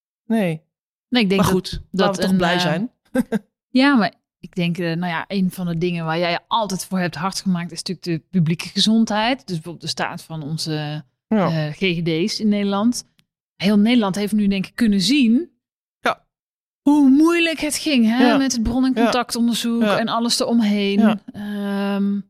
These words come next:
Speaker 2: dus het wordt nu misschien op die manier ook wel heel zichtbaar voor een
Speaker 1: Ja.
Speaker 2: grote groep
Speaker 1: Ja.
Speaker 2: mensen.
Speaker 1: Ja. Nee, dat, dat zie je wel. Ik bedoel, in dit soort crisisperiodes zie je wel wat echt belangrijk is. Eh, en ervaar je misschien nog met z'n allen beter wat echt belangrijk is.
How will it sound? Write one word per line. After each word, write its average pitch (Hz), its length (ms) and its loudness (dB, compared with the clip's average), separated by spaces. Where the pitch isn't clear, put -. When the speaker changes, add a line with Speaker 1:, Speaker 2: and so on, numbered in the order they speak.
Speaker 2:
dus 220 120 0
het 202 100 2
wordt 233 180 0
nu 240 180 2
misschien 214 520 0
op 196 80 4
die 240 100 2
manier 214 240 0
ook 233 140 0
wel 208 80 -2
heel 208 260 0
zichtbaar 208 580 -2
voor 190 140 -4
een 190 60 4
Speaker 1:
Ja. 196 80 4
Speaker 2:
grote 190 280 -2
groep - 280 -4
Speaker 1:
Ja. 208 100 4
Speaker 2:
mensen. 165 460 -2
Speaker 1:
Ja. 202 300 -4
Nee, 262 200 0
dat, 269 200 -2
dat 226 140 -6
zie 226 200 0
je 202 80 2
wel. 156 280 0
Ik 160 60 -6
bedoel, 185 180 -4
in 196 120 -4
dit 233 140 -2
soort - 320 -4
crisisperiodes 208 960 -2
zie 233 120 0
je 190 120 -2
wel 185 200 -2
wat 165 120 -2
echt - 180 -8
belangrijk 170 500 -4
is. - 400 -6
Eh, 175 540 -2
en 180 220 -4
ervaar 160 540 -2
je 208 80 -2
misschien 226 240 -2
nog 226 80 -2
met 214 120 -4
z'n - 60 -8
allen 202 220 -4
beter 202 280 -6
wat 185 140 -8
echt - 160 -10
belangrijk 185 460 -6
is. - 360 -10